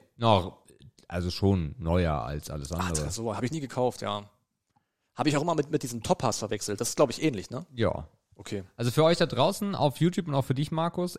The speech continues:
Speaker 1: N drei, die Kuchenblechmafia, ist eine super alte Doku aus den neunziger Jahren,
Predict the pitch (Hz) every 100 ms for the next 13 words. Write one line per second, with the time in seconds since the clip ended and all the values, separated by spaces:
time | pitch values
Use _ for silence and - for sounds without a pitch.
0 | - 131 175 139 113 123 156 202 - _
1 | _ 101 - 120 127 117 _ - - -
2 | - 208 117 80 73 - 73 - 82 95
3 | 120 _ _ _ 127 127 - 117 120 123
4 | 120 98 85 135 170 160 - 143 135 135
5 | 117 151 175 170 - 120 120 - 113 107
6 | 101 101 104 160 - 165 123 127 175